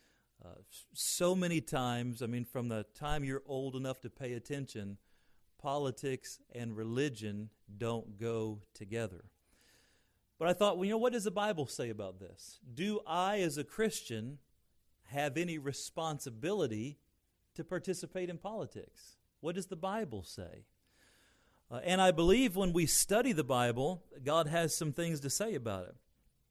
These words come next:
You know, politics is one of those things that some people love it and some people hate it. Amen? I mean, there's people in here. You hear me say politics, you're like,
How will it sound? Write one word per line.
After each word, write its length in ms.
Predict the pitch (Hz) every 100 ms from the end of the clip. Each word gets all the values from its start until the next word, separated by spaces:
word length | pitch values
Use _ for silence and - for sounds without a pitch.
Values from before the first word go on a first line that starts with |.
| _ _ -
You 80 | 156
know, 100 | 190
politics 680 | 185 - 233 247 - 220 -
is 120 | 160
one 200 | 147 185
of 80 | 160
those 240 | 170 156
things 340 | - 156 156 135
that 140 | 123
some 320 | - 170 196
people 420 | - 196 175 147 131
love 240 | 131 107
it 140 | 120 - _ - _ _ _ - - _
and 260 | 123 131 135
some 240 | - 139
people 340 | 131 147 127 117
hate 200 | 123 95
it. 120 | - - - - - - - - _ _ _ _ _ _ _ _ _ _ _ _ _ _ -
Amen? 360 | 120 135 160 151
I 40 |
mean, 120 | 135 143
there's 160 | 135
people 380 | - 180 - 160
in 80 | 143
here. 200 | 135 107
You 200 | 127 151
hear 100 | 170
me 140 | 165
say 180 | - 151
politics, 580 | - 139 120 - 117 -
you're 120 | 113
like, 140 | 110